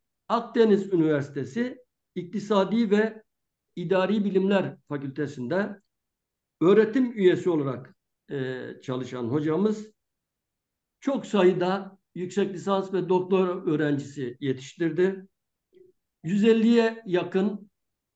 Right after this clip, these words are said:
bilimsel makalesi bulunmaktadır. Herkes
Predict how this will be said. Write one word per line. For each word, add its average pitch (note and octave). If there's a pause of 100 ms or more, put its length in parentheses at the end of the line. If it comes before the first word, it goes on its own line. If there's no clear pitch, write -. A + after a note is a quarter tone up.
(180)
bilimsel F3 (1080)
makalesi D3
bulunmaktadır. F#3 (960)
Herkes A3+